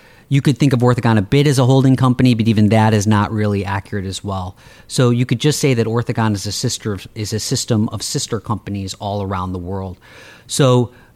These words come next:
although my background definitely is in asset pricing, we became essentially businessmen. We became industrialists. That's the best way to think about it. People who invest in Orthogon are investing in a collection of operational businesses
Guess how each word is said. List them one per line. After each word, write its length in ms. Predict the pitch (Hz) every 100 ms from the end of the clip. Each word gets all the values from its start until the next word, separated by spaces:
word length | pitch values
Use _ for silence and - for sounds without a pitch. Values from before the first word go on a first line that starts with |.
| _ -
although 280 | 139 131 147
my 180 | 143
background 520 | 120 127 120 123 113 107
definitely 600 | 113 - 113 107 101 117
is 160 | 117
in 100 | 113
asset 380 | 110 110 - 113
pricing, 680 | - 110 104 - 101 95 101 - _ _ -
we 320 | 107 117 120
became 640 | 120 - 117 110 104 101 -
essentially 720 | 113 - 104 - 101 98 98 101
businessmen. 580 | 110 - 98 - 98 98 _ _ _
We 120 | 120 120
became 640 | 123 131 120 110 107 101 _
industrialists. 1040 | - 123 113 104 - 104 95 95 - - -
That's 300 | 123 127 -
the 80 | 101
best 420 | - 113 - -
way 100 | 107
to 80 | 101
think 220 | 113 101
about 280 | 98 95 95
it. 200 | 90 -
People 300 | 131 - 127
who 120 | 123
invest 500 | 104 95 123 139 -
in 60 |
Orthogon 600 | 113 98 98 101 95 92 95 - - - -
are 140 | 117
investing 460 | 110 113 110 120 107
in 220 | 104 101 _ _
a 180 | 120 101 -
collection 420 | - 117 117 -
of 60 | 101
operational 560 | 107 104 110 101 107
businesses 640 | 92 98 104 98 101 95 -